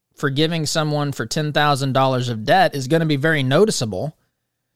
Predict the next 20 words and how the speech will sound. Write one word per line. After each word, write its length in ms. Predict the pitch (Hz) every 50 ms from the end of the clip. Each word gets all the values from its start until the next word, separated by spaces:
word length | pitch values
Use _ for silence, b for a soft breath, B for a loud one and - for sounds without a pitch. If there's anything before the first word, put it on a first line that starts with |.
| _ _ _ _ _ _ _
to 100 | - 160
that 180 | 160 156 147 147
individual, 800 | 147 143 131 131 123 - 175 196 160 147 113 82 82 131 156 - _ _ _ _ _ _ _ _ _ _ _ -
because 840 | 123 143 135 - 156 147 147 143 143 139 139 139 135 131 - - - - _ _ _ _ _ _ _ _ _ _ _ _ _ _ _ _ _ _ _ _ _
it's 200 | 147 147 - -
just 240 | - 185 165 - -
a 60 | 151
disastrous, 1080 | 139 139 131 123 147 143 151 156 151 - - - 143 143 139 127 - - - - - - - _ _ _ _ _ -
um, 500 | - 104 101 101 101 101 98 101 104 101 b b b _ _ _ _ _ _ _ _ _ _ _ _ _ _ 120
disastrous 720 | 139 131 127 147 143 147 143 - - - 147 135 - -
economic 440 | 139 - 135 131 139 139 135 127 117
situation 720 | - - 127 - 123 120 147 202 254 214 - - 101 82 - _ _ _ _ _ _ _ _ _ _ _ -
that 120 | 113 117
we 100 | 113 113
find 320 | - - 117 113 113 107
ourselves 460 | 107 107 101 - - 113 107 101 104 113
in. 120 | 123 139
So 160 | - - 156
Biden 500 | 147 139 160 180 202 226 233 240 240 233
has 440 | 180 180 175 170 165 156 143 -